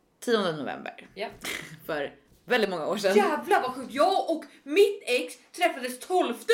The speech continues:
Speaker 2: november.
Speaker 1: Jag vet, men vi har ju pratat om
Speaker 2: Ja,
Speaker 1: det här, att
Speaker 2: vad
Speaker 1: ni hade
Speaker 2: sjukt.
Speaker 1: också årsdag
Speaker 2: Ja,
Speaker 1: typ några dagar emellan.
Speaker 2: exa-, ja, vad sjukt.
Speaker 1: Eh, verkligen. Men, eh, för jag kommer ihåg det för att min morfar fyllde år tionde november nämligen. <laughs> Och vi såg
Speaker 2: Okej.
Speaker 1: precis innan jag skulle träffa honom.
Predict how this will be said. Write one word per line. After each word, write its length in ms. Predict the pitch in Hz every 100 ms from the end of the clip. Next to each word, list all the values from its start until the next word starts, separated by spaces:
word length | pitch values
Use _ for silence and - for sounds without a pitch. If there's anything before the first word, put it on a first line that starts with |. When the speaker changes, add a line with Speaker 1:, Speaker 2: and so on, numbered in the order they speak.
| 381
Speaker 2:
november. 500 | 226 185 - 156 170
Speaker 1:
Jag 80 | 247
vet, 300 | 440 180 -
men 300 | 196 202 190
vi 60 | 220
har 60 |
ju 60 | 240
pratat 240 | 294 254
om 60 | 269
Speaker 2:
Ja, 60 | 220
Speaker 1:
det 60 |
här, 80 | 180
att 60 | 175
Speaker 2:
vad 100 | 196
Speaker 1:
ni 60 |
hade 180 | 185 185
Speaker 2:
sjukt. 160 | 175 185
Speaker 1:
också 180 | 165 196
årsdag 380 | 180 - -
Speaker 2:
Ja, 240 | 226 196 180
Speaker 1:
typ 80 | 165
några 120 | 151
dagar 220 | 147 143
emellan. 240 | 147 233 160
Speaker 2:
exa-, 160 | - -
ja, 120 | 175 -
vad 100 | 190
sjukt. 200 | - - - - - - - - - - _ _ 175
Speaker 1:
Eh, 340 | 180 175 170
verkligen. 380 | 196 180 165 147 -
Men, 240 | 190 190 185
eh, 540 | 185 180 180 180 180
för 60 | 185
jag 60 |
kommer 120 | 185 196
ihåg 160 | 175
det 60 | 147
för 80 | 151
att 40 |
min 120 | 156 165
morfar 240 | 156 156
fyllde 200 | 156 127
år 80 | 123
tionde 320 | 151 127 120
november 300 | 127 110 90
nämligen. 480 | 101 - 185 233 254
<laughs> 0 |
Och 120 | 208
vi 80 | 190
såg 140 | 190 175
Speaker 2:
Okej. 100 | 165
Speaker 1:
precis 240 | 160 147
innan 320 | 170 156 147
jag 100 | 127
skulle 160 | - 143
träffa 220 | 147 151
honom. 300 | 147 123